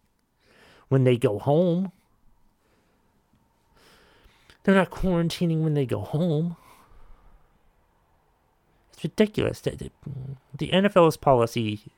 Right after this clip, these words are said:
is probably the worst of all of them. And I think that the N F L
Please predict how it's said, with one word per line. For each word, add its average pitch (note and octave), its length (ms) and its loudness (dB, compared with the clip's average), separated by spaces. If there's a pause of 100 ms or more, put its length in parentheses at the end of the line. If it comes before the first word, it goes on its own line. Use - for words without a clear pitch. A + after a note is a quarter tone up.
(160)
is B2+ 120 0
probably A#2 380 4
the G#2+ 100 0
worst G2+ 320 -2
of F#2+ 100 -2
all F#2 180 -2
of F2+ 80 -8
them. - 220 -10 (720)
And A#2 280 -2
I A2 200 -2
think C3+ 300 -2
that A#2+ 180 -6 (120)
the C3+ 140 -8
N A2+ 120 -4
F - 140 -10
L G#2 360 -8